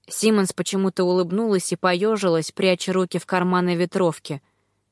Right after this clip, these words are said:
От холода тонкая куртка не особо спасала, но Рэйчел ведь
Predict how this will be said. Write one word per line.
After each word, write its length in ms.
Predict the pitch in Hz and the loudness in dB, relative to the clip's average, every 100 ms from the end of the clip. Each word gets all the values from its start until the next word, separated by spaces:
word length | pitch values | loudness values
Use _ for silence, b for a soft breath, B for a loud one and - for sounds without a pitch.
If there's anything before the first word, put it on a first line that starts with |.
| _ _ _ _ _ _ | _ _ _ _ _ _
От 160 | - 175 | -6 -4
холода 460 | - 240 220 180 170 | 2 4 4 2 0
тонкая 420 | 196 185 180 175 | 0 0 0 -4
куртка 400 | - 233 - 202 | 0 -2 -2 -2
не 120 | 196 | 0
особо 320 | 214 262 185 | 0 0 -2
спасала, 560 | 170 - 165 - 160 160 | -4 -4 -4 0 0 0
но 200 | 165 175 | 0 0
Рэйчел 360 | 208 202 196 | 0 -2 -2
ведь 260 | 185 180 - | 0 -2 -4